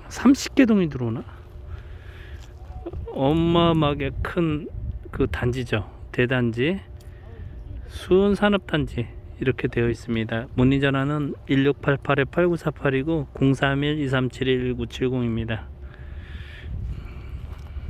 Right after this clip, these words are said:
매화가 폈나 봐요. 와,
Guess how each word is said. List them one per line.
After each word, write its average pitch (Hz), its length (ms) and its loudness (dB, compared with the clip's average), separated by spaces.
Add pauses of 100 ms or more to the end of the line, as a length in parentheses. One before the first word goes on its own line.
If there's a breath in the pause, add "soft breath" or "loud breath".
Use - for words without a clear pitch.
(300 loud breath)
매화가 160 400 8
폈나 151 340 2
봐요. 160 220 4 (3250 loud breath)
와, 120 360 -2